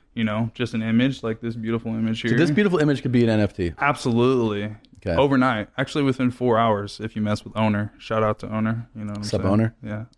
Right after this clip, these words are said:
Speaker 1: <laughs>
Speaker 2: And then you, like, 'cause I, one thing I read is that you can go auction on something, or you can go limited production, or you can
Speaker 1: Yes.
Speaker 2: go one of one and say,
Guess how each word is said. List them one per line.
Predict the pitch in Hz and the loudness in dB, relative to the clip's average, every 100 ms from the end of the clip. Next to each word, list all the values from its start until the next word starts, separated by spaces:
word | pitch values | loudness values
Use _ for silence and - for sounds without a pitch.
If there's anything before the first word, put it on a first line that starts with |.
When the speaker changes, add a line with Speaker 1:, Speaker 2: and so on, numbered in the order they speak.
| _ | _
Speaker 1:
<laughs> | - - 151 - 156 - - 123 | -12 -4 -2 0 -4 -6 -6 0
Speaker 2:
And | 127 | 4
then | 131 131 127 127 | 4 6 4 4
you, | 127 127 - | 2 2 2
like, | 147 135 | 0 2
'cause | 151 | 4
I, | 160 | 4
one | 139 139 202 | 4 4 4
thing | 208 | 4
I | 156 | 4
read | 139 | 4
is | 139 120 | 4 4
that | 117 | 4
you | 120 | 4
can | 123 | 4
go | 113 107 101 101 - - | 4 6 6 4 0 0
auction | 127 - - 190 | 0 2 0 2
on | 196 | 2
something, | - 202 202 202 208 - - | 2 2 4 4 2 -2 0
or | 120 | 2
you | |
can | 127 123 | 4 4
go | 113 | 6
limited | 104 120 127 117 95 | 6 6 4 4 2
production, | 101 131 180 - 127 | 2 4 4 2 2
or | |
you | 110 | 4
can | 113 | 4
Speaker 1:
Yes. | 104 | 4
Speaker 2:
go | 101 | 4
one | 110 | 4
of | 90 | 2
one | 92 135 175 170 | 2 4 4 4
and | 131 | 4
say, | 135 | 4